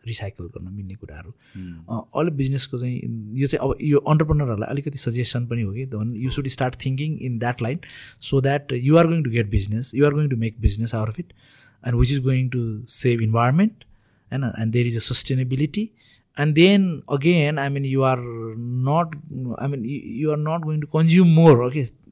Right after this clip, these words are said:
Speaker 1: तपाईँले सर्भिस चाहिँ पाउने तर कन्ज्युम चाहिँ लेस हुने, होइन? अब so कन्जम्सन लेस भनेको तपाईँले गाडी बनाउनु परेन, लुगा बनाउनु परेन, नयाँ चिज ल्याउनु परेन भनेदेखि त्यसले त सर्भिस चाहिँ पाइरह्यो भनेदेखि त्यसले इन्भाइरोमेन्टलाई हेल्प गर्छ नि त। So कता कता गयो हामी त।
Speaker 2: होइन, होइन, हो।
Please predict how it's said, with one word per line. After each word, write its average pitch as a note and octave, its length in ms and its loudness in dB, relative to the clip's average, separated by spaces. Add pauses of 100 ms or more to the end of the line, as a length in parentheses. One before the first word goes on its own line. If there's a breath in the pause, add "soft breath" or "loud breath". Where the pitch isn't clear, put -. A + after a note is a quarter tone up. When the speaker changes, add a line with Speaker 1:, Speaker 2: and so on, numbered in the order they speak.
(360)
Speaker 1:
तपाईँले D3+ 320 2 (600 loud breath)
सर्भिस F#3 360 6
चाहिँ E3+ 140 6
पाउने F#3+ 300 6
तर F3+ 120 4
कन्ज्युम D3+ 420 2
चाहिँ D#3 260 -4
लेस A#2 460 -2
हुने, F2+ 140 -8
होइन? A2+ 380 -14
अब A2+ 220 -14
so G2+ 220 -10 (460)
कन्जम्सन D3 340 2
लेस C#3 260 0
भनेको G#2 280 -6
तपाईँले A2+ 280 -6
गाडी A2+ 280 -6
बनाउनु A2 260 -6
परेन, G2 540 -10
लुगा B2 220 0
बनाउनु A2 320 -4
परेन, F#2 480 -10 (640 soft breath)
नयाँ B2+ 160 4
चिज B2+ 220 -2
ल्याउनु A#2+ 200 -4
परेन G#2+ 340 -8
भनेदेखि F#2+ 320 -10
त्यसले A#2 300 -6
त A2 320 -10
सर्भिस A#2+ 340 -2
चाहिँ A#2+ 120 -2
पाइरह्यो A2 340 -2
भनेदेखि F#2 260 -14
त्यसले A#2 320 -4 (380 soft breath)
इन्भाइरोमेन्टलाई A#2 540 0
हेल्प - 180 -18
गर्छ - 200 -14
नि G#2 80 -12
त। - 120 -16 (180)
So - 120 -20 (300)
कता C#3+ 160 0
कता D#3+ 180 2
गयो C3 220 2
हामी A2+ 120 -2
त। G2 80 -10
Speaker 2:
होइन, D#3 380 0
होइन, A#2 180 0
हो। A2 240 -6